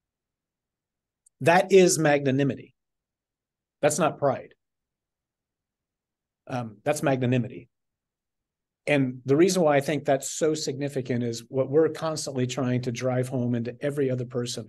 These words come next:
is that's not just true for Joan. That's true for you and for me, for every single person. Like, I was born for right now,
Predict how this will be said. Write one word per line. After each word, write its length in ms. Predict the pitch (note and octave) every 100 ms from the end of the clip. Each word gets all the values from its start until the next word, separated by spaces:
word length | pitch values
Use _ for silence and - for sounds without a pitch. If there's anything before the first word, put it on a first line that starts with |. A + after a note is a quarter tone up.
| - - _
is 160 | C#3+ B2+
that's 220 | C#3+ -
not 200 | E3+ F3+
just 280 | C3+ C#3+ B2+
true 160 | D3 C#3+
for 140 | B2+
Joan. 420 | G#2+ A2+ G#2 - - _ _ _ _ _ _ _ _ _
That's 140 | D3+ -
true 180 | D#3+
for 140 | D3 B2+
you 240 | A#2+ C3+
and 100 | A2+
for 100 | G#2+
me, 260 | G#2 G#2 _ _ _ _ _ _ _ _ _ _ -
for 80 |
every 220 | D#3 D#3+ C#3+
single 280 | D3+ C3+
person. 400 | B2 B2 A#2 - _ _ _ _ _ _ _ _ _ _ _ -
Like, 140 | B2+
I 140 | B2
was 180 | D#3 D3
born 340 | - C3+ C3+ C3+
for 140 | B2
right 260 | A2 A#2 A#2+
now, 300 | A2 -